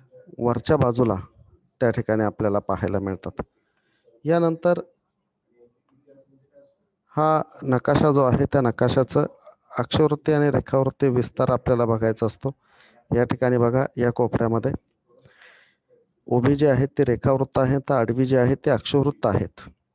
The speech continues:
आता उभे आत-, रेखावृत्त आहेत, त्या रेखावृत्ताच्या दोन्ही बाजूला जर आपण बघितलं,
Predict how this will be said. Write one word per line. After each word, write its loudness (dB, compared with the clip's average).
आता 0
उभे 2
आत-, -4
रेखावृत्त -2
आहेत, 0
त्या 0
रेखावृत्ताच्या -2
दोन्ही 0
बाजूला 0
जर -2
आपण -2
बघितलं, -4